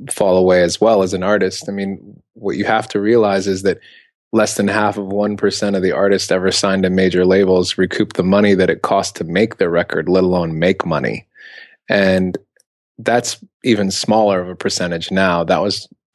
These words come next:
years ago that that was the right percentage. So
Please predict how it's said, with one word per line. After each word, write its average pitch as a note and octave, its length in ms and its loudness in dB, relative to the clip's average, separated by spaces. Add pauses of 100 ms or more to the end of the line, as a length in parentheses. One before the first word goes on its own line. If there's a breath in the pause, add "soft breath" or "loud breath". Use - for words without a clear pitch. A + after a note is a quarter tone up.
years G2 400 2
ago D#2+ 200 -4
that F2 120 -6
that D2+ 160 0
was F#2 140 -6
the E2 100 -6
right D#2 200 0
percentage. - 600 -6 (320 loud breath)
So G2+ 460 0